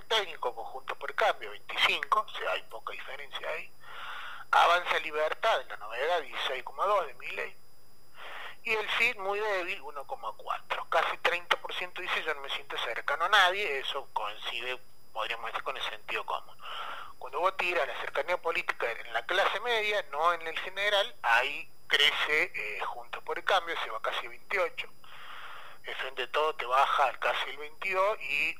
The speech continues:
también a-, eh, Avanza Libertad tiene un desempeño un poco más alto,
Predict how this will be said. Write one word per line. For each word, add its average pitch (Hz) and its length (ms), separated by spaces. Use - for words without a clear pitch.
también 135 400
a-, 135 220
eh, 110 280
Avanza 113 480
Libertad 131 600
tiene - 220
un 110 140
desempeño 120 640
un 123 80
poco 117 240
más - 300
alto, - 460